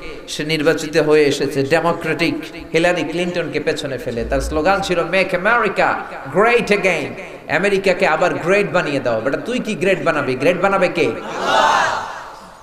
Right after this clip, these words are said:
বাবার real এস্টেটের business দিয়ে পথ চলা শুরু। কত সম্পদের যে সে মালিক, সে নিজেও জানে না।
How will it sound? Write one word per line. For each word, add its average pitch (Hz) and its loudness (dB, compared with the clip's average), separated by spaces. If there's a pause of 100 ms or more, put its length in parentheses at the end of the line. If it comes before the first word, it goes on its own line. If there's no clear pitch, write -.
(160)
বাবার 160 2
real 202 4
এস্টেটের 180 0
business 175 0
দিয়ে 160 2
পথ 165 2
চলা 143 2
শুরু। 131 -4
কত 170 -2
সম্পদের 262 2
যে 262 2
সে 240 2
মালিক, 220 0
সে 226 0
নিজেও 254 4
জানে 185 2
না। 127 -4